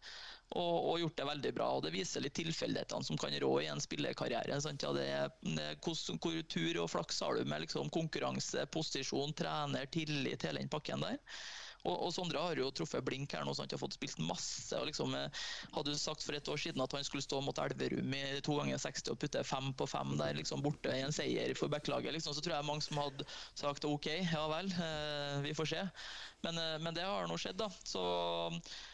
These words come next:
eh, veldig, veldig fin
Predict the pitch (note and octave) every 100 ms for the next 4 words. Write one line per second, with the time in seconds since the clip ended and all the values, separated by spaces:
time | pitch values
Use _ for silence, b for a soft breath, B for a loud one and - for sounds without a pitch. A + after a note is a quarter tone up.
0 | B - D#3 D3+ D3+ D3+ C#3+ C#3+ C#3 -
1 | D#3+ C#3 B2+ C3+ D3 C#3+ C#3+ C#3+ C#3+ D3+
2 | C3 C3 C#3+ C#3